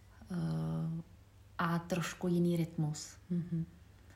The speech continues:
Speaker 1: Takže kdo se umí naladit, tak vlastně potom je v tom flow,
Speaker 2: Hmm.
Speaker 1: sám se sebou, je v souladu
Speaker 2: Hmm.
Speaker 1: a umí-li se opravdu napojit na ten svět, na tu zem,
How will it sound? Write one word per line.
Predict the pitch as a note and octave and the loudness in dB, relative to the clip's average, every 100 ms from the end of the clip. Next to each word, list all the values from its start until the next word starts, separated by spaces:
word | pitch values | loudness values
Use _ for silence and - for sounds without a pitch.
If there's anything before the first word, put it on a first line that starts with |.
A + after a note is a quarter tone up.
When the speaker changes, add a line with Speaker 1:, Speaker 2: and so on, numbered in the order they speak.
| - | -14
Speaker 1:
Takže | - E3 D3+ D#3 E3+ E3 E3 E3 D#3+ | -6 -4 -4 0 2 2 2 2 0
kdo | E3+ | 0
se | D#3+ F3 | 0 0
umí | - F3+ F3+ | 2 4 6
naladit, | F3 D#3+ D#3+ F3+ A3 - - - - - - - - | 4 4 2 0 -2 -4 -16 -20 -20 -20 -20 -20 -10
tak | F3+ F3 | -6 -2
vlastně | F3 - F#3+ | 0 2 0
potom | F#3+ G3 G3+ | 0 2 2
je | G3 | 2
v | G3 | 2
tom | A3 G#3 | 4 4
flow, | G3+ F#3+ D#3 D3+ E3+ A3+ - - - - - - - - - | 4 4 4 4 0 -4 -8 -20 -20 -20 -20 -20 -20 -20 -8
Speaker 2:
Hmm. | F3+ F3 F3 - - | -4 -2 -4 -8 -2
Speaker 1:
sám | - F3+ F3 F#3 | 6 8 8 6
se | |
sebou, | F3 - F3 E3 D#3 G3 - C#4 | 2 0 0 0 0 -2 -4 -6
je | - F3 | -2 -2
v | |
souladu | - E3 D#3 D3+ D#3 D3+ A3+ - | 0 0 0 -2 -2 -2 -4 -4
Speaker 2:
Hmm. | G3 F3 E3+ - - - | -2 0 -2 -6 -12 -8
Speaker 1:
a | - - | -4 2
umí-li | F#3 F#3 F#3 | 2 4 2
se | F3+ - | 0 -2
opravdu | E3 G3+ F3+ F#3+ | 0 0 2 2
napojit | G3 - F#3 E3 D3+ - - - | 2 2 2 2 0 -4 -16 -6
na | E3+ E3+ E3 D#3 D3+ D3+ - | 0 2 2 0 0 -2 -6
ten | C#3+ C#3 | -6 -4
svět, | - F3 C4 - - - - - - - | -2 0 -2 -4 -16 -20 -20 -20 -20 -6
na | E3 | -4
tu | - E3+ | -2 0
zem, | D#3+ D#3+ A3 | 2 2 2